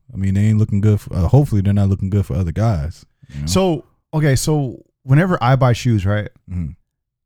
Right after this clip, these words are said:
Speaker 2: I buy shoes because I really like 'em.
Speaker 1: Right.
Speaker 2: But I don't really look at it as, like, uh, as, like, I'm trying to impress the, uh, females.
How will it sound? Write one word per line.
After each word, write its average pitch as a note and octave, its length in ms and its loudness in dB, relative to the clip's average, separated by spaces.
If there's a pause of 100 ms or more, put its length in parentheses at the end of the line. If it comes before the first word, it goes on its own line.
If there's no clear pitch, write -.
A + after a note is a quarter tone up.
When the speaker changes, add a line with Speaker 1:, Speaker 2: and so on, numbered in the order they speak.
(880)
Speaker 2:
I C#3 140 -2
buy F3+ 200 0
shoes C#3 440 -2
because A2 680 -4 (180)
I G#2 140 -6
really A#2 220 -2
like A2+ 260 -6
'em. D3 180 -8 (220)
Speaker 1:
Right. D#2 360 -6 (160)
Speaker 2:
But B2+ 240 2
I C3 120 2
don't F#3+ 140 0
really F#3 160 -2
look C#3 240 -2
at A#2+ 160 0
it A2+ 200 -8 (120)
as, A2+ 260 -2
like, G#2+ 280 -6
uh, D2 440 -10 (720)
as, A#2 180 -6
like, A2 180 -8
I'm A#2+ 140 -4
trying A#2 420 -4
to A2 260 -8
impress G#2 380 -6
the, F#2+ 120 -12
uh, F2 160 -10
females. B2 540 -8